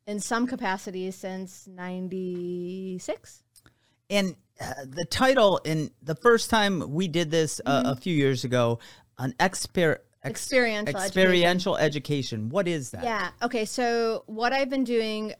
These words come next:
Speaker 1: for the last, like, seven years is I'm the head of experiential education in Birmingham Schools, which is a school district in Detroit, for anyone who doesn't know. And, um, what experiential education is, is giving,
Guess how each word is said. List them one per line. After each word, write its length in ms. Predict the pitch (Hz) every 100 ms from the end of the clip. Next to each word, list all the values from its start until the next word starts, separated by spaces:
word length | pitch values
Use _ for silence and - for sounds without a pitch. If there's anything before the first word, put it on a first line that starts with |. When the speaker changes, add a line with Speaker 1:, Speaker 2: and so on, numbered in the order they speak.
| _ _
Speaker 1:
for 180 | - 208
the 100 | 196
last, 300 | 190 190 190
like, 140 | 190 -
seven 420 | - 185 185 196
years 340 | 202 226 233
is 220 | 208 190 -
I'm 360 | 196 190 190 190
the 80 |
head 140 | 190 208
of 80 | 196
experiential 600 | - 208 196 190 196 196
education 720 | 190 202 202 - 190 196 202 _ _ _ _ _ _ -
in 140 | 208
Birmingham 460 | 196 196 196 214 240
Schools, 420 | - 196 185 202
which 400 | 202 - - -
is 140 | 202 190
a 60 |
school 200 | 196 190
district 300 | 185 - 220
in 80 | 262
Detroit, 480 | 285 - 226 202 -
for 120 | 226
anyone 260 | 208 208 233
who 80 |
doesn't 240 | 247 247 240
know. 240 | 196 220 - - - _
And, 520 | 233 226 220 220 220 208
um, 320 | 214 208 208
what 360 | - 208 233 269
experiential 560 | 277 - 269 254 254 220
education 500 | 208 208 202 208 190
is, 180 | 185
is 140 | 196 185
giving, 560 | 196 220 262 269 262